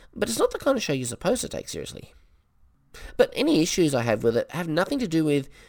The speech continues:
uniforms or the finer points of canon. This show has already done a significantly better job on all of that stuff than Discovery or Picard ever have. My difficulty comes just from the tone, and from the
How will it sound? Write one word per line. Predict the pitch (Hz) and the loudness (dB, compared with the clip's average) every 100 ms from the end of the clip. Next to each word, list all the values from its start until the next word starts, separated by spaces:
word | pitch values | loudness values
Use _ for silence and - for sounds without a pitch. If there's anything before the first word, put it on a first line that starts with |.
| - | -16
uniforms | - 131 160 156 117 92 69 | -2 2 2 2 0 0 -2
or | 82 | -10
the | |
finer | 80 - 156 147 | -10 -4 -2 -2
points | 135 127 104 | -2 -4 -2
of | - | -6
canon. | - 95 76 50 50 - - - - - - | -6 -8 -8 -12 -18 -20 -20 -20 -20 -20 -14
This | - - 440 | 0 6 6
show | - - | 8 8
has | 127 147 | 8 8
already | 285 120 104 | 8 6 4
done | 120 131 | 2 2
a | |
significantly | 127 135 113 180 320 294 76 98 | 2 0 0 0 0 -2 -2 -2
better | 110 139 - | 2 2 2
job | 101 143 143 - - - - | 0 0 0 -2 -8 -16 -6
on | 110 | -4
all | 92 175 | 2 6
of | 151 | 6
that | 95 | 4
stuff | - 87 58 - - | 0 -2 -2 -6 -4
than | 120 120 | -2 0
Discovery | 113 - 175 202 113 | -2 -2 -2 0 -2
or | |
Picard | 101 92 110 98 - | -2 -4 -4 -4 -2
ever | 123 107 | -2 -2
have. | 98 52 - - _ - - - - - - - | -6 -10 -12 -20 _ -20 -20 -20 -20 -20 -14 -2
My | 208 | 4
difficulty | 233 302 466 392 117 | 6 6 4 4 2
comes | - 151 151 151 143 | 0 0 0 0 -4
just | - 165 | -6 -6
from | - 151 | -4 -4
the | 120 | -4
tone, | - 131 76 50 - - - - - | -2 -2 -2 -4 -14 -18 -20 -20 -8
and | - 196 | 0 0
from | 202 | 2
the | 202 | 0